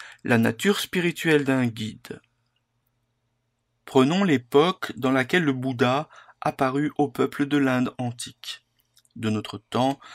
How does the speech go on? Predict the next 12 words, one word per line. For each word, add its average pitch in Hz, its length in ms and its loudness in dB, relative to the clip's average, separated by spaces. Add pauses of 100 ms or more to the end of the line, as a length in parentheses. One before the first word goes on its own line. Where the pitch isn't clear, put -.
(340)
un 120 80 -4
personnage 131 540 2
comme 127 140 4
celui 139 260 0
du 135 120 -6
Bouddha 117 480 -2 (460)
ne 123 80 2
serait 123 240 2
pas 156 160 0
particulièrement 131 800 0
respecté, 131 840 -2 (420)
surtout 143 580 -4